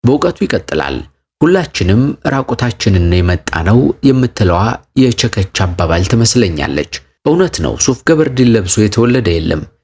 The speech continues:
ይህም ማለት በዚች ምድር ላይ ለሁሉም ሰው ኑሮን የሚያሸንፍበት አንድ አይነት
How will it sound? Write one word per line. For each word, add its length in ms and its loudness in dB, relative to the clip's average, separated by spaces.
ይህም 200 2
ማለት 380 0
በዚች 400 2
ምድር 280 0
ላይ 200 2
ለሁሉም 480 2
ሰው 260 2
ኑሮን 340 2
የሚያሸንፍበት 1000 -2
አንድ 260 -2
አይነት 340 0